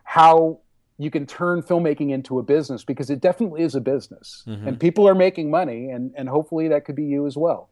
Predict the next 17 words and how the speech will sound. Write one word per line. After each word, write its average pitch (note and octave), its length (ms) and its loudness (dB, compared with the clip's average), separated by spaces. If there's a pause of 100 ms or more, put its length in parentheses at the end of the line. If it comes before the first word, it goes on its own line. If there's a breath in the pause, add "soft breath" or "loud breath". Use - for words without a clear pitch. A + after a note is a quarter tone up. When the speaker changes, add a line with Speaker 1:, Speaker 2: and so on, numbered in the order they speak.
(160)
Speaker 1:
you B2+ 100 -8
know? A#2+ 200 -10 (260)
Speaker 2:
Right, A2+ 400 -6
right. A2 260 -12 (840 soft breath)
Well, C#3 100 -8
thank F3+ 220 -4
you F#3 60 -6
so D#3+ 200 -6
much. C#3+ 460 -4
And, B2+ 340 0
um, A#2 440 0
I'll D3 220 2
make C3 300 -8
sure B2 220 -6
to A2+ 60 -4
leave, A2+ 520 -8
uh, F#2+ 380 -10